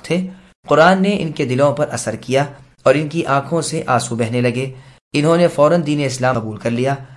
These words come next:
اللہ تعالیٰ کے رسول پر ایمان لائے، کیونکہ رسول اللہ کی جو جو صفتیں انہوں نے اپنی آسمانی کتابوں میں پڑھی تھیں، سب رسول اللہ میں موجود پائیں۔ جب یہ لوگ رسول اللہ کے پاس سے جانے لگے تو ابو جہل ملعون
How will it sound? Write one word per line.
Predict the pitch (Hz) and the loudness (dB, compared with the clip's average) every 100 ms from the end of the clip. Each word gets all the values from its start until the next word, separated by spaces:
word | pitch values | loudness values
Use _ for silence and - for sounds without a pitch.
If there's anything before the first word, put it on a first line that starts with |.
| _ _ | _ _
اللہ | 135 147 151 | 4 4 4
تعالیٰ | 160 - | 0 -2
کے | - 127 | 0 0
رسول | 123 143 135 | 0 -4 -4
پر | 139 131 | -6 -4
ایمان | 120 107 104 | -4 -4 -2
لائے، | 110 123 139 - - _ _ - | 0 0 0 -8 -20 _ _ 2
کیونکہ | 175 190 | 4 6
رسول | 165 170 175 | 4 4 4
اللہ | 185 208 190 | 6 6 4
کی | 233 226 | -2 -2
جو | 175 175 | 0 0
جو | 170 196 | 2 -2
صفتیں | 190 139 147 147 185 190 | -2 2 2 2 0 0
انہوں | 147 135 147 | -2 0 0
نے | 160 | 0
اپنی | - 135 135 151 | -2 -4 -4 -4
آسمانی | 135 135 139 151 190 196 | 0 0 0 0 0 -2
کتابوں | 139 139 135 151 | 2 2 4 0
میں | 151 156 | 0 0
پڑھی | 135 113 113 | 0 0 -4
تھیں، | - 160 185 - - _ | -4 -2 -2 -6 -16 _
سب | - 190 160 | 2 4 4
رسول | 147 143 143 | 0 0 0
اللہ | 147 160 | 0 0
میں | 160 | 0
موجود | 127 113 113 - | 0 -2 -4 -2
پائیں۔ | 123 131 143 - _ - | 0 0 -2 -8 _ 0
جب | 160 170 | 2 4
یہ | 180 | 4
لوگ | 208 226 | 4 2
رسول | 185 185 180 | 2 0 2
اللہ | 185 196 190 | 4 4 2
کے | 180 | 2
پاس | 147 160 | 2 2
سے | 156 | 0
جانے | 127 123 139 | 0 0 2
لگے | 135 131 170 185 | -2 -2 0 0
تو | 185 139 | 0 0
ابو | 139 156 | -2 -2
جہل | 151 175 | 0 0
ملعون | 151 127 117 117 143 | 0 -2 -2 -2 -4